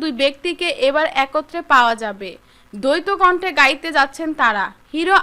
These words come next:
আলম প্রযোজিত ও অভিনীত দুই সিনেমায় দুটি গানে কণ্ঠ দেবেন ভারতের আলোচিত এই গায়িকা, জানিয়েছেন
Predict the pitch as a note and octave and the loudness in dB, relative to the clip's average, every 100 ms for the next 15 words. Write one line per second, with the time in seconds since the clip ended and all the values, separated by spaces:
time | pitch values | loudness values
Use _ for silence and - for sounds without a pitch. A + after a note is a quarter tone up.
0 | D4 E4+ F#4 F4+ E4+ E4 F#4 F#4 D#4+ F#4+ | 6 4 4 -2 -6 -6 -6 -6 -4 -4
1 | - B3+ B3 C#4 D#4 F4 F4+ F4+ C4+ D4+ | 0 0 2 0 0 -2 -2 -6 -8 -8
2 | E4 E4+ E4+ F4 F4 C4+ C#4+ C4 D#4+ D4 | -8 -6 -6 -4 -4 -6 -10 -8 -2 -2
3 | D4+ D#4+ C4+ C4 D4+ C#4 C4+ D4+ C#4+ B3+ | -2 -2 -4 -4 -6 -4 -4 -4 -4 0
4 | B3+ C#4+ E4+ - B3 C#4 D4 D4+ D#4+ - | 0 -2 -4 0 0 -2 -10 -10 -6 -4
5 | C#4 A#3+ A3 G#3 G#3 F3 _ _ _ - | -2 -2 -4 -6 -10 -12 _ _ _ -8
6 | A#3+ D4+ E4 F4+ F#4 G4+ | 4 6 6 0 -2 -4